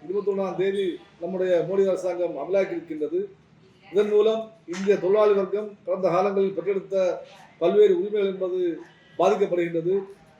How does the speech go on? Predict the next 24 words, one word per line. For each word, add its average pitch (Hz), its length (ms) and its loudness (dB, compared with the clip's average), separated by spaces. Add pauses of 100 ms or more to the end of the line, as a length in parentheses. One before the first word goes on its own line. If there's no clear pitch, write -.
(100)
தொழிலாளர்களுடைய 196 580 4 (120)
அனைத்து 208 340 0 (180)
அடிப்படை 196 440 2
உரிமைகளையும் 196 440 0
இந்த 175 180 -4
சட்டம் 185 280 -4 (220)
இன்றைக்கு 175 360 -2
பாதிப்படைய 190 440 2
செய்திருக்கின்றது. 160 500 -6 (720)
ஆகவேதான் 185 500 2 (480)
இன்றைக்கு 190 380 2 (720)
இந்திய 208 240 2 (240)
தொழிலாளி 202 340 4
வர்க்கம், 147 320 -8 (720)
சி 190 80 -2 (120)
ஐ - 20 6 (100)
டி 180 140 -10
யு, 170 80 -2 (540)
அதுபோன்று 196 460 6 (680)
இன்றைக்கு 190 260 4
இருக்கக்கூடிய 196 460 0 (420)
பல்வேறு 202 340 6
விதமான 196 300 0 (160)
மத்திய 185 260 -2